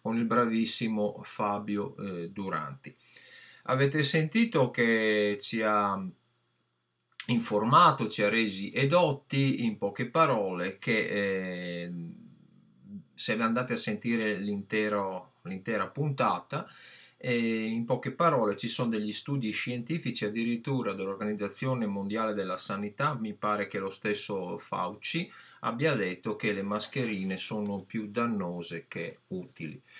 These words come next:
Quindi dovremmo, eh, domandarci perché continuiamo a portarle. Continuiamo a portarle evidentemente prima di tutto perché dietro c'è un grandissimo business. Noi sappiamo degli affari che sono stati fatti per l'acquisto di queste mascherine.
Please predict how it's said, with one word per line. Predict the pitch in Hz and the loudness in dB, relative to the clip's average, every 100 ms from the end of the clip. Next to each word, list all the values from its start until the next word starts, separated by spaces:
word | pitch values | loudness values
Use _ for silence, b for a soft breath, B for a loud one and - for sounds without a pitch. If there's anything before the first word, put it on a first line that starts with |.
| B B _ | B B _
Quindi | 143 131 120 117 - | 2 2 2 -2 -2
dovremmo, | 104 90 104 110 120 110 104 98 - | -10 -4 -2 0 0 0 0 -2 -2
eh, | 98 92 90 87 82 82 80 80 80 80 | -2 -2 -2 -4 -4 -6 -6 -8 -10 -10
domandarci | 107 113 147 139 107 101 - - | -4 2 2 4 6 4 2 -4
perché | - 117 - 104 | 0 0 2 -2
continuiamo | - 113 95 95 98 101 95 - | -2 -4 -4 -2 0 0 -2 -8
a | |
portarle. | 139 85 - 151 123 85 - - b b b | -12 -12 -2 4 4 4 -6 -14 b b b
Continuiamo | - 98 117 127 117 104 | -12 -6 0 2 4 2
a | |
portarle | - 135 135 139 196 202 | 0 -2 6 8 8 6
evidentemente | 127 110 104 104 104 104 123 175 190 139 | 2 0 -2 -2 -2 0 0 0 0 -2
prima | 127 107 98 | -2 -2 -2
di | 101 95 | -4 -6
tutto | 113 135 139 | -6 -2 -2
perché | 107 - 95 | -4 -4 -6
dietro | 98 101 104 104 | -4 -4 -2 -4
c'è | - | -4
un | 101 95 | -6 -4
grandissimo | 98 92 95 98 - 95 92 | -4 -4 -4 -4 -4 -4 -6
business. | 90 107 104 87 78 - - - | -2 0 0 -4 -8 -8 -8 -10
Noi | 87 90 | -12 -8
sappiamo | - 95 98 95 101 98 | -6 -6 -2 0 0 -2
degli | 92 90 | -6 -8
affari | 90 95 92 90 | -8 -2 -2 -2
che | 90 | -8
sono | 85 90 87 85 | -10 -8 -8 -10
stati | - 87 - 101 | -8 -8 -8 -10
fatti | - 98 85 - - | -2 -2 -2 -10 -14
per | - 87 87 | -10 -8 -6
l'acquisto | 87 - 92 85 - 82 | -8 -8 -8 -8 -8 -10
di | 82 | -10
queste | 87 82 85 | -10 -8 -8
mascherine. | 82 82 - 87 90 95 82 73 | -8 -8 -8 -6 -4 -4 -6 -10